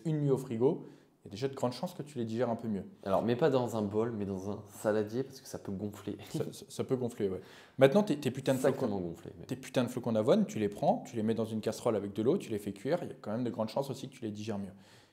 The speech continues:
Speaker 1: Encore une fois, pour un même putain d'aliment, il faut que tu fasses les tests.
Speaker 2: Et puis surtout, on dit flocons d'avoine parce que c'est celui auquel on pense tout de suite, mais vous avez plein d'autres types de flocons.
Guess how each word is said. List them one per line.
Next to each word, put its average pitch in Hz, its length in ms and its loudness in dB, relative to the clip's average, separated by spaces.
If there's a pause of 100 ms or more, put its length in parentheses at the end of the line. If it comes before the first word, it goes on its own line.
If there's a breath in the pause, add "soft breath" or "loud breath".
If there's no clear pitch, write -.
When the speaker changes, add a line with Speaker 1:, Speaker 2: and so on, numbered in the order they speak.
(720 soft breath)
Speaker 1:
Encore 170 220 0
une 143 100 0
fois, 104 280 -6 (100)
pour 110 160 -4
un 101 60 2
même 156 360 2
putain 147 320 -4
d'aliment, 113 540 0
il 120 80 -6
faut - 100 -8
que - 80 -8
tu - 80 -14
fasses - 220 -8
les 120 80 -6
tests. - 340 -16 (300 soft breath)
Speaker 2:
Et 120 100 2
puis - 120 -10
surtout, 127 220 0
on 139 140 0
dit 110 160 -2
flocons 110 260 -4
d'avoine 135 220 -2
parce - 140 -8
que 101 100 -8
c'est 101 280 -2 (100)
celui 110 360 0
auquel 104 240 0
on 98 100 -4
pense 107 280 -6
tout 104 100 -10
de - 60 -12
suite, - 240 -6
mais 127 240 0 (380 loud breath)
vous 107 80 2
avez 110 180 6
plein 202 500 0
d'autres 185 260 2
types 165 180 -6
de 160 100 4
flocons. 151 380 -4